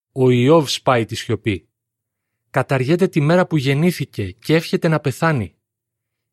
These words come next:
Είναι ολοφάνερο ότι ο Ιώβ χρειάζεται βοήθεια. Το αν αυτοί οι άνθρωποι είναι όντως φίλοι του και νοιάζονται πραγματικά για το καλό του, θα φανεί από τα λόγια τους, καθώς και από τον τρόπο με τον οποίο θα τα πούν.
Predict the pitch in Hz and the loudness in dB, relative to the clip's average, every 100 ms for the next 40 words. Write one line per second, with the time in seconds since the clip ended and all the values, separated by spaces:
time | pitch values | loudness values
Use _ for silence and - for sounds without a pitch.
0 | _ 143 160 156 139 120 - 160 180 127 | _ 0 4 4 4 2 0 0 2 2
1 | 107 104 110 123 - 127 123 123 151 - | 2 0 0 -4 2 2 4 4 2 2
2 | 135 139 139 139 135 117 135 139 120 90 | 0 2 0 0 0 2 2 0 -4 -6
3 | - _ _ _ _ _ _ _ _ _ | -8 _ _ _ _ _ _ _ _ _
4 | _ - 110 160 156 170 151 165 165 143 | _ -2 0 0 0 2 2 2 0 0
5 | 135 139 175 180 - 127 113 110 131 170 | 0 2 2 0 0 0 0 0 -2 -4
6 | - - 120 123 147 156 156 139 117 120 | -8 -4 0 2 0 0 -2 -2 -2 -2
7 | 113 113 143 170 185 143 123 110 113 147 | -2 -4 -4 -2 -2 -2 -2 0 0 0
8 | 180 - _ _ _ - 123 - 123 160 | -4 -4 _ _ _ -8 -4 -2 0 -2
9 | 165 - 135 139 143 110 - 95 - _ | -4 -2 2 2 2 -2 -6 -12 -14 _
10 | _ _ _ - 113 160 - 165 143 131 | _ _ _ -8 -4 -2 -2 -2 -2 -4
11 | 104 - 147 165 190 160 131 120 135 139 | -4 0 0 0 -2 0 0 -2 0 -2
12 | 123 123 110 110 95 - | -2 -6 -6 -6 -8 -10